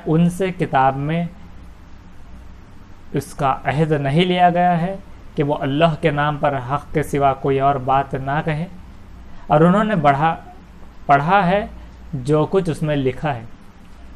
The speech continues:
और आखिरत का घर बेहतर है डरने वालों के लिए।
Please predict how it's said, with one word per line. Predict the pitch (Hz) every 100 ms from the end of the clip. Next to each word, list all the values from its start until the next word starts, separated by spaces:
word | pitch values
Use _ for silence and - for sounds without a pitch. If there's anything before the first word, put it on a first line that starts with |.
| 147
और | 131
आखिरत | 123 - 165 165
का | 147
घर | 123 135 123
बेहतर | 143 160 - 156
है | 139
डरने | 123 123 127
वालों | 117 117 139
के | 131
लिए। | 110 107